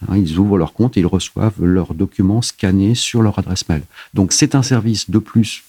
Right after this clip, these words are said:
pour l'étudiant. C'est un service qui est très apprécié.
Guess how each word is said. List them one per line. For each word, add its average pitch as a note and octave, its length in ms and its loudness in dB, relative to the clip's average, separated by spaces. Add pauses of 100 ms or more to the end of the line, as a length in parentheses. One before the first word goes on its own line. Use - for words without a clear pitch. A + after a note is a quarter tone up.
(140)
pour F#2 160 0
l'étudiant. F2+ 400 0
C'est - 160 -4
un F2+ 60 0
service F2 260 0
qui - 80 -8
est - 60 -2
très A#2 280 -2
apprécié. G#2 540 0